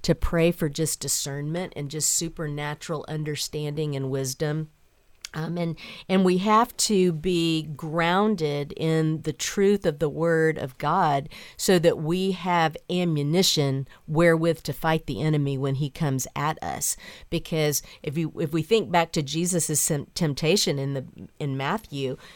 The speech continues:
that's what he did. For every argument that the enemy had, which, by the way,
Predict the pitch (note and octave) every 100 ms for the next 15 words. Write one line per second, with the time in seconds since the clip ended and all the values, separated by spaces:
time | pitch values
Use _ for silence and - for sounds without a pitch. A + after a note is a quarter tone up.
0 | - - - E3 G3 - E3 C#3 A3 F3+
1 | - - - E3 - F#3 A3 A3 B3+ B3+
2 | B3 - F3+ G#3+ G3 E3+ D3 C3 - -
3 | D#3 - B2+ F3+ F3+ D3 C#3+ F3 F3+ C3+
4 | C#3+ G3 - - A3 F#3+ E3+ G3+ E3+ C#3+